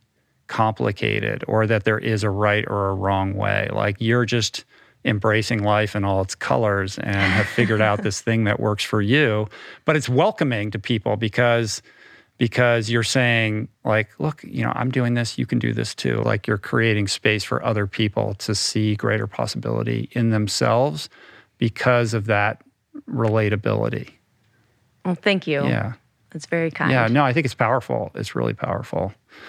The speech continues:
Speaker 1: In the equation of mind versus body, like, how do you think about that? Like, how much of it is physical prowess versus mental grit?
Speaker 2: It's both for sure. And I think in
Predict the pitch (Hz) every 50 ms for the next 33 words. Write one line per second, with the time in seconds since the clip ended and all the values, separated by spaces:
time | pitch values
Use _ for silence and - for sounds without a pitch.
0 | - - - - - - - - 165 151 156 151 143 139 135 131 135 - 135 -
1 | - - 143 131 131 127 113 131 123 117 117 113 110 101 98 104 - - _ _
2 | - 113 120 120 117 117 113 101 110 110 104 98 - 107 90 95 98 - 101 101
3 | 98 101 104 107 - - 110 110 104 - 110 113 110 117 110 104 98 - - 107
4 | 98 - 98 98 98 95 98 - - - 110 101 104 101 98 98 - - - 98
5 | - - 120 113 107 107 107 - - 104 95 104 101 101 104 - - - 101 101
6 | 98 98 107 - - - - 113 98 101 95 - 101 98 - - 104 98 98 98
7 | 98 101 101 95 - - 110 104 95 - - - - - 95 - - - - _
8 | _ _ _ _ - 101 98 95 92 - 107 95 95 - 107 101 101 101 101 -
9 | - _ _ _ _ _ _ _ _ _ _ _ _ _ _ _ _ _ 190 196
10 | - 170 160 175 220 214 214 190 - - - - - 185 180 - - - 180 175
11 | 190 214 240 254 233 202 185 175 170 - - 190 185 175 - 403 370 349 196 190
12 | 180 185 190 190 185